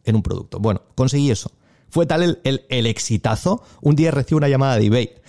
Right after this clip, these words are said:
que estaban todavía en la Avenida Mediterráneo en Madrid. Me llaman y me dicen, "Oye, mira, enhorabuena por todo lo que estás consiguiendo, la categoría hogar, tal, enhorabuena, tal. Oye, mira, estamos entrevistando a alguna gente que están teniendo posicionamiento de Power Seller, que lo están,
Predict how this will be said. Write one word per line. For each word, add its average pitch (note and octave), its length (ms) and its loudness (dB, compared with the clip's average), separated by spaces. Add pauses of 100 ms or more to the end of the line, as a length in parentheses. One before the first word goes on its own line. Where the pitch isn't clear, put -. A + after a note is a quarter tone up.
(420)
que - 80 -2
estaban C3 240 2
todavía D3 260 2
en D#3+ 60 2
la C3+ 60 2
Avenida B2+ 300 2
Mediterráneo A#2+ 460 2
en A#2 60 4
Madrid. G#2+ 300 2 (260)
Me A#2+ 140 0
llaman C#3+ 260 0
y - 60 0
me A2 80 4
dicen, A2 380 0
"Oye, A#2+ 320 2
mira, A2 180 2
enhorabuena G#2+ 400 2
por A#2 140 -2
todo C3+ 100 0
lo B2+ 100 2
que A2 80 -2
estás - 200 -4
consiguiendo, A#2+ 500 0
la B2 80 0
categoría G#2+ 600 0 (220)
hogar, B2 460 0
tal, C3+ 300 -2
enhorabuena, A2+ 540 0
tal. B2 260 -2
Oye, A2+ 280 0 (280)
mira, B2 160 0
estamos C3+ 240 0
entrevistando C3 420 0
a - 20 2
alguna A#2+ 200 0
gente C#3 380 -2
que A2 80 -2
están B2 280 0 (220)
teniendo A#2+ 540 2
posicionamiento B2 560 0
de A2+ 40 0
Power A#2 260 0
Seller, D3 280 0
que A#2 80 -2
lo G#2+ 40 -2
están, A#2+ 340 0